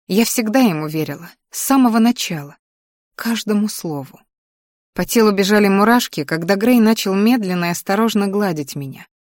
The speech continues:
при этом неотрывно глядя мне в глаза, словно пытаясь что-то там прочитать. А я смотрела на него. Закрывала глаза я только тогда, когда он целовал меня. Нарочито медленно,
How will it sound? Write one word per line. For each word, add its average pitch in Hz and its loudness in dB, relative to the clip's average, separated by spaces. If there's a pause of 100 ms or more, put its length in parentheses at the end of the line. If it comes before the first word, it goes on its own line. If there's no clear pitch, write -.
(340)
при 226 2
этом 220 4
неотрывно 196 2
глядя 190 0
мне 190 0
в 180 -10
глаза, 185 -2
словно 214 0
пытаясь - -4
что-то 214 -4
там 202 -4
прочитать. - -12 (720)
А 196 -4
я 214 2
смотрела 196 0
на 139 -8
него. 143 -14 (680)
Закрывала 214 2
глаза 214 4
я 190 2
только 220 0
тогда, 196 0
когда 190 0
он 226 4
целовал 220 -2
меня. 139 -12 (600)
Нарочито 208 0
медленно, 202 -2